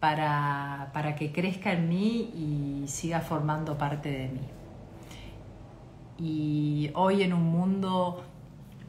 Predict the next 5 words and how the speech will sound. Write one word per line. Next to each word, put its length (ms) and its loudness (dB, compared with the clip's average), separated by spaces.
tan 200 4
convulsionado, 1300 6
con 200 0
tantos 360 4
desafíos, 880 2